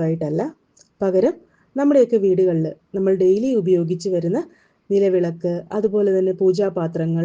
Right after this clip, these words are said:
ഓട്ടുപാത്രങ്ങൾ, അതുപോലെ തന്നെ നമ്മൾ ഉപയോഗിക്കാതെ മാറ്റി വെച്ചിരിക്കുന്ന ക്ലാവ് പിടിച്ച ഓട്ടുപാത്രങ്ങൾ, അലങ്കാര വിളക്കുകൾ, ഇതൊക്കെ നമുക്ക് വളരെ സിമ്പിളായിട്ട്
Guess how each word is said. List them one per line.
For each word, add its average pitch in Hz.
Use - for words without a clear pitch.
ഓട്ടുപാത്രങ്ങൾ, 175
അതുപോലെ 226
തന്നെ 220
നമ്മൾ 208
ഉപയോഗിക്കാതെ 208
മാറ്റി 190
വെച്ചിരിക്കുന്ന 175
ക്ലാവ് 233
പിടിച്ച 185
ഓട്ടുപാത്രങ്ങൾ, 170
അലങ്കാര 226
വിളക്കുകൾ, 180
ഇതൊക്കെ 262
നമുക്ക് 180
വളരെ 240
സിമ്പിളായിട്ട് 269